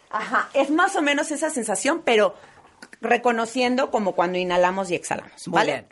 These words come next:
Speaker 1: Entonces, hicimos, eh, respiraciones previas, que vamos a hacer tres ciclos como lo hicimos, ¿no? De dos por cuatro, y luego hicimos vacío abdominal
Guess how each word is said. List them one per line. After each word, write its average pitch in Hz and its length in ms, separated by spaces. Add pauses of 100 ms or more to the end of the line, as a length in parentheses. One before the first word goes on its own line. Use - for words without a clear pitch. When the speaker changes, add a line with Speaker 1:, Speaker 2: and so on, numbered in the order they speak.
(160)
Speaker 1:
Entonces, 202 500 (960)
hicimos, 220 560 (140)
eh, 220 440
respiraciones 226 680
previas, 302 600
que 220 80
vamos 196 260
a 202 40
hacer 185 220
tres 202 260
ciclos 214 260
como 185 220
lo - 40
hicimos, 226 500
¿no? 214 120
De 190 140
dos 175 180
por 220 220
cuatro, 262 420
y 214 80
luego 190 160
hicimos 196 360
vacío 175 280
abdominal 196 480